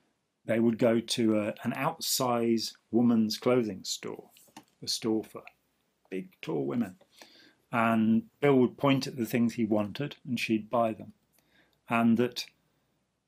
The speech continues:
every evening, uh, when he didn't have anything else to do, at eight o'clock sharp, he would stand in front of the mirror, dressed this six-foot-four motorcycle cop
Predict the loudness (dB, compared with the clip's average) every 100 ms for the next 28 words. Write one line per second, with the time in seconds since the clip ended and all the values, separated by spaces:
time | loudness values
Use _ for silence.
0 | _ 0 4 6 6 4 2 -2 -2 -8
1 | -12 _ _ _ _ _ _ -18 -12 -4
2 | -2 -2 -4 -4 -4 -2 0 -2 -2 -4
3 | -4 0 0 2 2 2 -4 -2 -4 -4
4 | -14 -8 -6 -4 -4 -6 -12 -20 -20 _
5 | _ 0 0 0 2 2 2 0 -2 -4
6 | 0 2 4 2 -2 -8 _ -8 -6 -6
7 | -10 -12 -14 -10 0 2 2 -2 -4 -4
8 | -2 2 2 4 2 -2 -4 -2 -2 -4
9 | -10 -12 -10 -10 -12